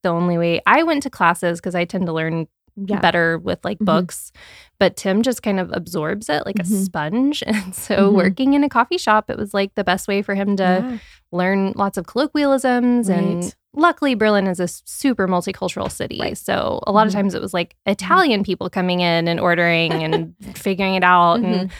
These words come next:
Speaker 1: a lot of times English came in really handy in those
Speaker 2: Yeah, I'm sure, I'm
Speaker 1: situations.
Speaker 2: sure.
Speaker 1: <laughs>
Speaker 2: So that's nice. I mean, since it is such a multi-, multicultural city that, um, you didn't go there and maybe feel quite as isolated as if it had been an,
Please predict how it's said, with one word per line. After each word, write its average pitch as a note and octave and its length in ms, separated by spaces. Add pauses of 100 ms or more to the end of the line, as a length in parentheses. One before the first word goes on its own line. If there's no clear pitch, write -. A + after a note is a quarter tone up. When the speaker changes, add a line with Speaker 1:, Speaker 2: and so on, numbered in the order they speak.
(160)
Speaker 1:
a - 40
lot B3 80
of D#4+ 60
times E4 220
English C4+ 320
came G#3+ 180
in A3+ 100
really A#3+ 260
handy B3 240
in G3+ 80
those A#3 380
Speaker 2:
Yeah, C#4+ 60
I'm C#4 100
sure, G#3+ 380
I'm G#3+ 200
Speaker 1:
situations. B3 60
Speaker 2:
sure. B3 320 (100)
Speaker 1:
<laughs> - 140
Speaker 2:
So D#4+ 80
that's G4 200
nice. F4 260
I C#4 40
mean, A#3+ 140
since A#3+ 200
it A3 80
is A#3 240
such A#3+ 180
a A3 40
multi-, G3+ 400
multicultural G3 800
city E3 320
that, D#3+ 200 (420)
um, F#3+ 420
you A3 160
didn't B3 240
go G3+ 180
there G3 180
and E3+ 100
maybe F3 180
feel F3+ 220
quite - 340
as F#3 140 (100)
isolated F3+ 640
as F3 220
if F3 160
it E3 100
had F3+ 180
been D#3 200
an, A#2 160